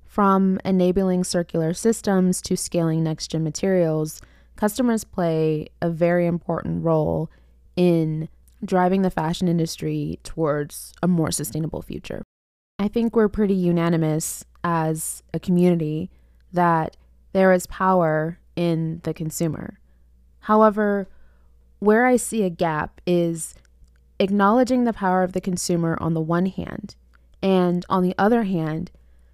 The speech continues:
actually grasping the intricate nuances of consumer behavior, which is actually human behavior, and leveraging these insights into the products, into the services, into the business models, into the experiences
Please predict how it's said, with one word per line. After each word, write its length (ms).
actually 540
grasping 880
the 120
intricate 540
nuances 680
of 160
consumer 500
behavior, 720
which 200
is 300
actually 480
human 480
behavior, 640
and 220
leveraging 520
these 220
insights 680
into 260
the 120
products, 640
into 240
the 140
services, 720
into 200
the 120
business 420
models, 540
into 280
the 180
experiences 1160